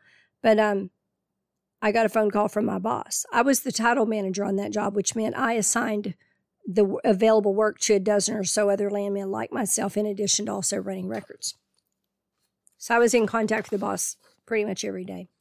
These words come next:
He said, "Get everybody together at so-and-so restaurant for noon tomorrow. I'm coming down there to make an announcement." I did not ask what it was because I was pretty sure I already knew.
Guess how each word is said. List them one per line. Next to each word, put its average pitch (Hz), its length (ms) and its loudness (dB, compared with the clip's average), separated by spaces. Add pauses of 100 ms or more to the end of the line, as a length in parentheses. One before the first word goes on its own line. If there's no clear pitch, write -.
(380)
He 240 140 0
said, 202 260 0
"Get 214 100 4
everybody 254 460 2
together 226 400 2
at 190 100 -2
so-and-so 226 420 2
restaurant 226 480 0
for 208 120 -4
noon 233 240 2
tomorrow. 214 440 0
I'm 220 160 -2
coming 220 220 0
down 220 200 -2
there 202 120 -4
to 208 60 -10
make 196 180 -8
an 175 60 -8
announcement." 202 560 -10 (680)
I 220 80 -2
did 202 140 0
not 302 220 -2
ask - 260 -2
what 233 100 4
it 233 120 2
was 233 320 0
because 208 320 -6
I 214 100 -4
was 208 220 -6
pretty 254 280 -4
sure 233 480 -2
I - 100 -8
already 208 300 -2
knew. - 300 -8